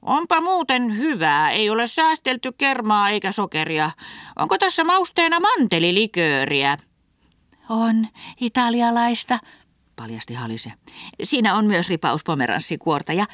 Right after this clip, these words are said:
pistaasipähkinöitä", Helga kertoi. Rillirousku työnsi Helgan ja Halisen tieltään ja alkoi möyhentää kakunpaloja haarukalla.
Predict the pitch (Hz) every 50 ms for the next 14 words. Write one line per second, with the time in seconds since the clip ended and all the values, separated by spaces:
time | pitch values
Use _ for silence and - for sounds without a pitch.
0 | - - - 359 403 - - - 214 175 156 160 - 180 - 175 180 185 - -
1 | 127 135 - 113 123 131 - 131 151 - - - _ _ _ _ _ _ _ -
2 | 135 123 117 - 117 - - - - - - - 147 156 147 - _ _ _ _
3 | _ _ _ _ _ - - - - - - - - _ _ - 226 240 202 170
4 | 180 180 190 190 - - 190 - 214 190 175 175 180 185 214 226 196 175 156 156
5 | 147 151 190 220 196 160 - 127 123 - - 254 226 185 - 185 175 160 160 156
6 | - - - - - - 185 131 165 170 151 - 151 151 147 156 156 143 135 131
7 | 131 120 - 123 120 - - 135 131 - 127 110 110 117 113 117 117 117 117 135
8 | 117 - - - - - - - 143